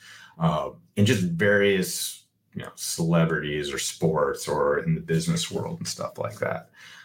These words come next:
Um, but I've also found, like,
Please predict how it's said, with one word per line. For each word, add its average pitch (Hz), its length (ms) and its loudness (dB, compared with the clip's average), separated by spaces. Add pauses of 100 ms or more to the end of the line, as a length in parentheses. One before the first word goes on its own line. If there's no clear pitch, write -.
(180)
Um, 85 440 4
but 101 120 4
I've 107 180 2
also 123 420 2
found, 90 520 2
like, 85 360 4